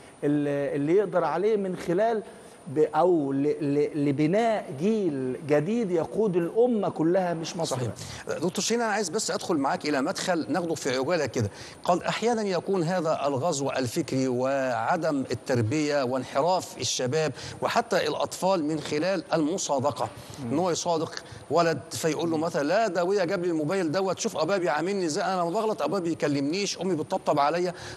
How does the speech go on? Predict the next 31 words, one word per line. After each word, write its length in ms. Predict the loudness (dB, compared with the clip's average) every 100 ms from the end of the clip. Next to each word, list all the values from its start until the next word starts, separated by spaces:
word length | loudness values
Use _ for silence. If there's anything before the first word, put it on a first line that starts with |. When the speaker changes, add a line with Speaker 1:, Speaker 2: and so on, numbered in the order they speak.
| -2
Speaker 2:
ما 80 | 0
هو 100 | 2
ده 140 | 0
برضه 420 | 0 0 0 -2
غزو 420 | 0 0 0 0
في 120 | -4 -4
التربية. 640 | -4 -2 0 0 0 -4 -8 -14
Speaker 1:
صحيح. 320 | -10 -8 -6 -4
Speaker 2:
يعني 300 | 0 0 0
هينا-، 300 | 0 0 0 0
هيجيب 280 | -2 0 0
لنا 160 | 0
نشء 300 | 0 -2 -4
فعلًا 380 | -2 0 0 0 -2
إن 80 | -2
إنسان 500 | 0 -2 0 -2 -2 -2
م-، 120 | -2 0
يعني 220 | 0 0 0
هيتبع 600 | 0 0 0 0 0 -2 -2
وليس 320 | 0 0 0
صاحب 320 | -4 -4 -6 -2
قرار. 300 | 2 2 2 -6 -12
Speaker 1:
صحيح. 320 | -6 -2 -2 -2
Speaker 2:
هيبقى 320 | -2 0 0
متبع 420 | 0 -2 -2 0 0
لغيره. 400 | 0 0 0 -4 -10 -16
Speaker 1:
صحيح. 380 | -12 -4 -2 0
Speaker 2:
النقطة 320 | -2 0 -2
دي 100 | -2
خطيرة 360 | -2 -2 0
جدًا. 280 | 0 -2 -4